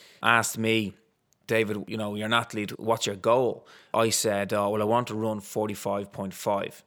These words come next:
Forty-five point five was a qualifying standard for the World and Olympics. And he said, "Oh, very good. And, and how are you gonna do that?" And I said, "I'm gonna train hard." And he said, "And how are you gonna do that?"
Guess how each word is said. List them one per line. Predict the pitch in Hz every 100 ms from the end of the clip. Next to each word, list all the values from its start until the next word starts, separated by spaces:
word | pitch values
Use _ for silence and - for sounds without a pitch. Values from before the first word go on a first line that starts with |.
| _
Forty-five | - 113 104 113 110
point | 110
five | 98 104 104
was | 107
a | 92
qualifying | - 107 104 - 101
standard | 92 101 98 95
for | - 98
the | 98
World | 95 104 104 104
and | 98
Olympics. | 98 117 117 - - - - - - - _
And | 107 104
he | 104
said, | 98 104 98 101
"Oh, | 127
very | 123 113
good. | - 110 104
And, | 104 -
and | 107
how | 113
are |
you | 113
gonna | 110 104
do | 95 104
that?" | 120 117 - _
And | - 104
I | 104
said, | - 101 98 90 -
"I'm |
gonna | 107 104
train | - 113 113
hard." | 101 98 - _ _ _ _ - -
And | -
he | 104
said, | - 101 - -
"And | 104
how | 110
are |
you | 110
gonna | 107
do | 101 104
that?" | 117 -